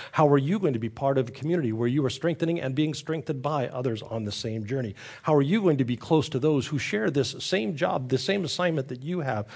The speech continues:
How are you going to hear from the Holy Spirit how they are being enabled and how you are being, being enabled? And how are you going to stir them to heal their part of the earth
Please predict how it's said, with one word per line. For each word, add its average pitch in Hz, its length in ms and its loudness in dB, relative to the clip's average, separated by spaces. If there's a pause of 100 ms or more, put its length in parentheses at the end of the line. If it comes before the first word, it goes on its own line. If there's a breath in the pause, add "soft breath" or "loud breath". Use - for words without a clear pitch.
(160 loud breath)
How 170 120 4
are 160 80 4
you 165 140 2
going 170 260 2
to 135 140 -6
hear 165 260 0
from 139 140 -8
the 127 100 -4
Holy 143 180 -2
Spirit 156 400 2 (220 loud breath)
how 147 160 4
they 151 160 8
are 185 100 8
being 127 260 6
enabled 120 360 4
and 113 140 -2
how 123 140 0
you 143 200 2
are 170 60 6
being, 120 360 2
being 120 260 0
enabled? 113 340 0
And 101 80 -8
how 131 120 -2
are 127 80 0
you 123 220 -2
going 131 240 0
to 110 80 -6
stir 131 280 0
them 151 260 0
to 123 100 -10
heal 113 220 -2
their 143 160 0
part 120 240 -4
of 104 40 -4
the 113 140 -6
earth 110 180 -8